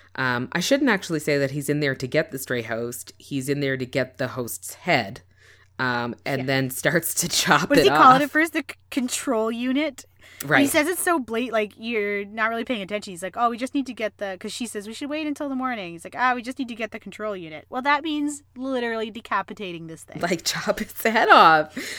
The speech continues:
Speaker 1: I was like, "Jesus,
Speaker 2: With a saw.
Speaker 1: Stubbs." Yes.
Speaker 2: Like, disgusting. Yeah.
Speaker 1: Um, so he starts to, you know, take a saw to the host. Um, but when he's down there, it's,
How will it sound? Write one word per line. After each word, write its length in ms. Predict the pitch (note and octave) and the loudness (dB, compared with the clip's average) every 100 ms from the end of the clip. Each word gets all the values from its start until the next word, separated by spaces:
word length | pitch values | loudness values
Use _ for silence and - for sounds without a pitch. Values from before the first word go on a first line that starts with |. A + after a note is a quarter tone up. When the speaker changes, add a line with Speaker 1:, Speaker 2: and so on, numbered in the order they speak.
| - | 0
Speaker 1:
I 120 | C4+ | 4
was 200 | C4+ C#4+ | 4 4
like, 200 | D4+ C4+ | 4 4
"Jesus, 320 | - F4+ A#4+ C#4+ | 2 2 6 8
Speaker 2:
With 120 | D4 | 8
a 60 | C#4+ | 6
saw. 420 | - F#3+ D3+ C#3+ | 8 10 10 6
Speaker 1:
Stubbs." 200 | C3+ F3+ | 4 -2
Yes. 420 | G3 B3+ D#4 D#3+ A3 G#3 - | 2 4 6 4 2 -4 -14
Speaker 2:
Like, 60 | _ | _
disgusting. 680 | - B3+ - G#3+ C#4 F3+ E3+ | -4 -4 -2 -6 -6 -12 -14
Yeah. 260 | G#3+ F#3 E3 - - - - | -10 -10 -10 -16 -20 -20 0
Speaker 1:
Um, 600 | G3 F#3 F3+ F3+ F#3+ F3+ - F3 | 6 8 8 4 0 0 -4 -8
so 400 | - F#3 E3+ F3+ | 4 6 6 2
he 260 | - C#4 | 0 0
starts 600 | D#4+ - A#3 A3+ A3 - | 2 4 6 6 2 -8
to, 360 | - D#3 D3 C#3+ C#3+ _ - _ _ _ | 2 4 6 2 -2 _ -20 _ _ _
you 140 | E3 | -2
know, 220 | C#3+ B2+ | 0 0
take 280 | C#3+ E3+ F3+ | -2 0 0
a 60 | G3 | 0
saw 360 | - D#3 D3+ | 2 4 4
to 140 | D#3 D#3+ | 4 0
the 100 | B2+ | -2
host. 640 | B2+ D#3 D3 A2+ C#3+ - - - - - | 0 2 2 0 -4 -10 -18 -20 -20 -4
Um, 300 | D#3 D3+ C#3+ | 2 4 4
but 140 | D3+ - | 0 4
when 140 | G3 | 2
he's 240 | G3 G#3+ E3+ | 4 -2 0
down 380 | F3 F3+ A3 | 0 2 2
there, 480 | G3 E3+ D#3 D3+ - | 4 4 6 4 2
it's, 380 | E3+ E3 - - | -4 -4 -8 -14